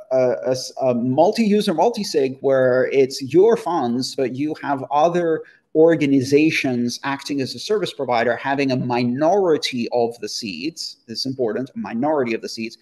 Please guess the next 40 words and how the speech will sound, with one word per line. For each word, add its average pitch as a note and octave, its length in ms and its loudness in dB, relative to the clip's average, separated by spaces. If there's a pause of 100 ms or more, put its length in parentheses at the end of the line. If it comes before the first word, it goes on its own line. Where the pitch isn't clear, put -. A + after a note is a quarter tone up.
(220)
meaning D#3+ 360 4
that F#3+ 340 2
organization C3 600 -2
can't A#2+ 280 -6
spend A2 340 -6
funds, C3 440 -4 (240)
but C3+ 120 0
that C#3 240 0
organization C3 600 -2
has A2+ 240 -10
backups - 480 -4
in B2+ 100 -8
case - 380 -10
you F#3 400 -4
lose B2+ 400 0
one A#2 160 -2
of G#2 140 -6
your D#3+ 180 -2
seeds B2+ 380 -6
or G2 100 -6
devices. G2 640 -10 (320)
This F3 260 4
is G#3 120 0
the D3+ 80 2
model C3 440 4
of A#2 140 -2 (160)
Unchained A#2+ 460 -4
Capital D#3 600 0
or G2 120 -6
Casa. D#3+ 580 -4 (300)
Uh, A#2+ 200 -2
it's C3 220 -4
used C#3 220 -2
for A2+ 80 -4
inheritance F3 520 -4
planning, C3+ 460 -2
and A#2 80 -2
it's A2+ 180 -10
used A#2+ 280 -6
for, A2 320 -8